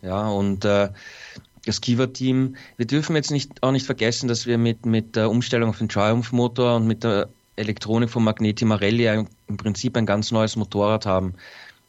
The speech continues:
was auch für die Techniker neu ist zum Abstimmen, vor allem die Elektronikgeschichten. Und Kiva ist auch ein kleines Team.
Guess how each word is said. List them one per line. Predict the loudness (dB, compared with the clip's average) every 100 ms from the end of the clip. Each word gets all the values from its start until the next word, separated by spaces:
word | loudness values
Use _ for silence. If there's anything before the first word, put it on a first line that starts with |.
| _ -6
was | -2 0
auch | -2
für | 0
die | -2 0
Techniker | -2 0 -2 0 2 2
neu | 2 2 2
ist | 0 -4 -6 -4
zum | -2 0
Abstimmen, | -2 -4 0 2 4 2 0
vor | 0
allem | 2 2
die | 0
Elektronikgeschichten. | -2 -2 -2 0 0 -2 -4 -4 0
Und | 0 0
Kiva | -2 0 0
ist | 0
auch | 0
ein | 0
kleines | -2 -2 0 0 -2
Team. | -2 -2 -2